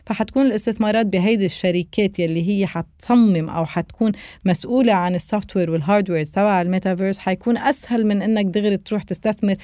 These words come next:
بالميتافيرس itself، أو إذا نروح نقول حنشتري أرض وهمية أو مكتب وهمي.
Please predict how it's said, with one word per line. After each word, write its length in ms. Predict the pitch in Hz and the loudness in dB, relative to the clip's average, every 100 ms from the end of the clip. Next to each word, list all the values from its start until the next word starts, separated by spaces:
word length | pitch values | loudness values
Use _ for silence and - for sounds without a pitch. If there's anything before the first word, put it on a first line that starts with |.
| - - | -14 -4
بالميتافيرس 840 | 190 240 233 202 190 180 185 190 180 | 4 6 6 4 2 2 2 0 -2
itself، 460 | 165 - 170 170 - | -8 -2 0 0 -4
أو 200 | 156 160 | -6 -4
إذا 200 | 170 175 | 0 0
نروح 340 | 175 202 - | 2 0 0
نقول 280 | 185 202 196 | 0 2 0
حنشتري 480 | - 190 196 - 175 | 2 2 0 -4 -2
أرض 260 | 185 170 | 0 0
وهمية 420 | 180 160 180 196 | 0 2 2 2
أو 160 | 170 165 | 2 2
مكتب 460 | 185 196 180 160 175 | 2 0 -2 0 0
وهمي. 300 | 151 160 | -2 -4